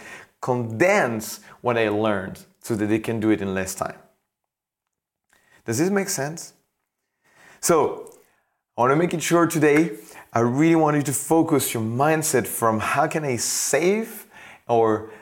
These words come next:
spend less?" to "How can I spend more?"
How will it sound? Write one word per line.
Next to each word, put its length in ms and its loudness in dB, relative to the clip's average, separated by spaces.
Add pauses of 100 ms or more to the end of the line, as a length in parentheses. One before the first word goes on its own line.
(420)
spend 500 2
less?" 480 0 (960)
to 400 4
"How 160 0
can 140 0
I 100 4
spend 540 2
more?" 380 -2